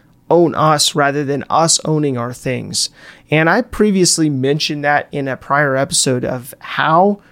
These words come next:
to evaluate things from a standpoint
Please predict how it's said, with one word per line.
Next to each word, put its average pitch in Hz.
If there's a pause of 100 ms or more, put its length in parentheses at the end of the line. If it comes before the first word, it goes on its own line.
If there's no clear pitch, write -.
(160)
to 156
evaluate 151
things 156
from 143
a 139
standpoint 143